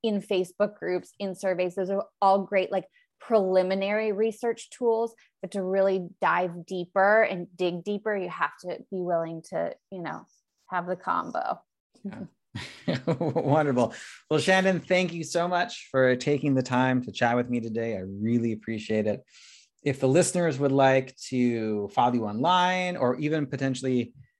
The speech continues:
Speaker 2: um, join your school, where is the best places they can go for all of that information?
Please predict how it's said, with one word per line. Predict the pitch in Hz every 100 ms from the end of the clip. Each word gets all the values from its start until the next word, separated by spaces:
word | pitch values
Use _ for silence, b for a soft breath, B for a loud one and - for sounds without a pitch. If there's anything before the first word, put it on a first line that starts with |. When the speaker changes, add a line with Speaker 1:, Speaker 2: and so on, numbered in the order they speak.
| -
Speaker 2:
um, | 98 95 90 87
join | 85 127
your | 139 123
school, | - 190 147 92 104
where | 113 139 160
is | 151 131
the | 131
best | 113 127 135 -
places | 127 127 127 131 110
they | 117
can | 117 113
go | 107 104 107 107 107 b b
for | _ 117
all | 110 110
of | 95
that | 95
information? | 90 85 82 71 - -